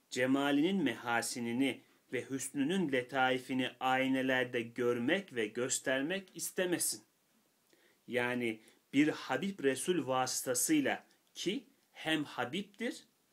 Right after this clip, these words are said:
ubudiyetiyle kendini ona sevdirir, ayna-, aynedarlık eder, hem Resul'dür, onu mahlukatına sevdirir,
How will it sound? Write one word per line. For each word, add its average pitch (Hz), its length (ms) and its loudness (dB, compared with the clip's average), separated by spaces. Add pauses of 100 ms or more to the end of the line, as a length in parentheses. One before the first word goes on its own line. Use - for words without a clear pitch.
(320)
ubudiyetiyle 151 1040 0
kendini 139 540 -2
ona 139 380 2
sevdirir, 175 760 -2 (560)
ayna-, 147 580 4 (100)
aynedarlık 139 840 2
eder, 117 420 0 (400)
hem 165 340 -2
Resul'dür, 139 680 0 (520)
onu 151 220 0
mahlukatına 131 1000 0
sevdirir, 113 800 -2